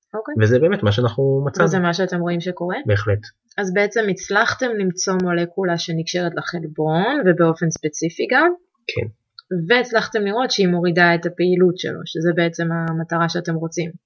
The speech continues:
Speaker 2: נכון מאוד.
Speaker 1: ומה היעד הבא?
Speaker 2: אז היעד הבא זה להמשיך להראות שהמולקולה היא ספציפית, לנסות לפתח מולקולות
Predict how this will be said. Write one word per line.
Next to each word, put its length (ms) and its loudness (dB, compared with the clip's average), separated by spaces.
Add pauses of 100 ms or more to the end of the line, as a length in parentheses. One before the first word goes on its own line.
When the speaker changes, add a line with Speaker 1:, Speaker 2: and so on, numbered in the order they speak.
(160)
Speaker 2:
נכון 260 2
מאוד. 180 2 (720)
Speaker 1:
ומה 540 2
היעד 320 2
הבא? 180 -2 (880)
Speaker 2:
אז 80 -2
היעד 260 2
הבא 580 2
זה 280 2 (720)
להמשיך 420 0
להראות 480 0
שהמולקולה 1700 -2
היא 220 0
ספציפית, 580 -4 (160)
לנסות 440 4
לפתח 500 0
מולקולות 460 2